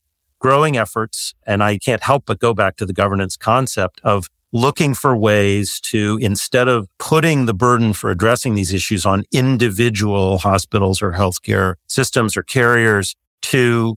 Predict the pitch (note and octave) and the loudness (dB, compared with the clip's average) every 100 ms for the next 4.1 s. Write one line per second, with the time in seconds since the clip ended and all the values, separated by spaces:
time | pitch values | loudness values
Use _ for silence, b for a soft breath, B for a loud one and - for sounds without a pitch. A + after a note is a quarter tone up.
0 | - - - D#3+ E3+ E3+ D3+ A#2 A2+ - | -8 -6 -2 2 4 2 2 0 0 -2
1 | A#2+ G#2+ - A2+ A#2 - A#2+ A2+ A#2 - | -2 -2 -2 -4 -4 -4 0 2 2 -2
2 | - - _ - A2+ - G#2+ - G#2+ G2 | -10 -14 _ -4 -2 -2 -8 -2 2 2
3 | F#2 F#2+ D#2+ G2 G#2 G2 G2 A2 G2+ F#2+ | 0 -4 -4 -2 -2 -4 -6 -4 -2 -4